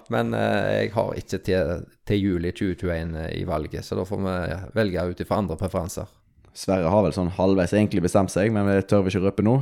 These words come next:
Speaker 2: Eh, og jeg sender nye modeller til han, eh, en gang i uken, og han bare, «Å nei, shit, kanskje jeg skal ta den i stedet for.» Så det er jo ekstremt mange sykler, sykler med, som er relativt like innenfor det som han, eh,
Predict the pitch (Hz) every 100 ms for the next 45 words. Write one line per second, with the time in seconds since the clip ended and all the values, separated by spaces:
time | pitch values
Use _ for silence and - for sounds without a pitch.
0 | 123 92 92 92 95 95 80 101 95 101
1 | 101 101 104 104 98 98 92 95 90 90
2 | 90 90 90 90 98 101 98 101 107 101
3 | 104 95 95 87 - 110 107 104 95 -
4 | 95 - - - - - - 98 95 104
5 | 90 95 90 87 - 85 82 67 - -
6 | - - _ _ _ - 98 98 95 107
7 | 98 87 - - - 101 95 - 90 87
8 | - 87 - 80 76 62 - - 98 -
9 | 80 80 82 78 78 - _ - - -
10 | - - - 107 98 92 87 90 82 80
11 | 78 80 82 78 76 101 80 85 - 78
12 | 78 82 85 73 73 80